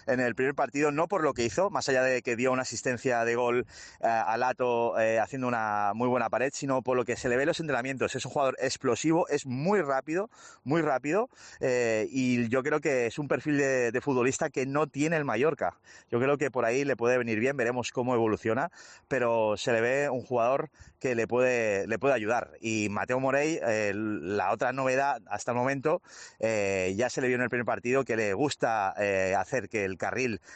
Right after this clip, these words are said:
derecho sea muy largo, no tiene ningún problema en, en avanzar metros, tiene personalidad y oficio. Entonces yo creo que son jugadores que pueden aportar. Nos hemos fijado en él también, pero por ejemplo en el chaval Jan Salas,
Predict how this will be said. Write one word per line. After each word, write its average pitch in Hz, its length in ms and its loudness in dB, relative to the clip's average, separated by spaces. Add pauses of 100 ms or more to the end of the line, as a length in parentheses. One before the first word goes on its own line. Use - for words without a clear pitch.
(120)
derecho 117 460 -4
sea 131 220 -2
muy 131 200 -4
largo, 127 520 0
no 123 200 -2
tiene 117 540 0
ningún 117 240 0
problema 120 460 0
en, 104 200 -8 (240)
en 117 80 -4
avanzar 113 360 0
metros, 139 400 0
tiene 131 160 -2
personalidad 127 640 0 (320)
y 110 400 0
oficio. 92 480 -2 (180)
Entonces 117 560 -2
yo 113 180 -2
creo 120 200 0
que 117 320 0
son 135 180 -4
jugadores 147 380 0
que 110 160 -2
pueden 127 320 0 (260)
aportar. 110 500 -2
Nos 101 160 -10
hemos 123 160 -4
fijado 113 260 0
en 120 60 -2
él 156 280 -2 (320)
también, 127 460 -4 (120)
pero 110 240 0 (200)
por 104 120 -2
ejemplo 131 500 -2
en 117 200 -2
el 104 100 0
chaval 113 440 -2
Jan 135 260 -4
Salas, 139 480 -4